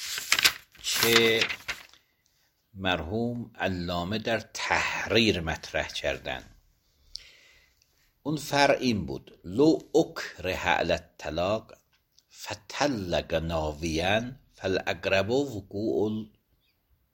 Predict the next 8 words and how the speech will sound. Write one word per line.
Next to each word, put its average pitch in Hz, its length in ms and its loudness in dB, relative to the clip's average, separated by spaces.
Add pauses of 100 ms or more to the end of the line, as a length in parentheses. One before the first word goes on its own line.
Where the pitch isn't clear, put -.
الطلاق." 80 480 -2 (2750)
اگر 160 560 6
فرد - 600 4 (140)
اکراه 123 580 0
بر 113 160 2
طلاق 101 600 2 (400)
بشه، - 380 -4 (1500)
فنو-، 135 920 2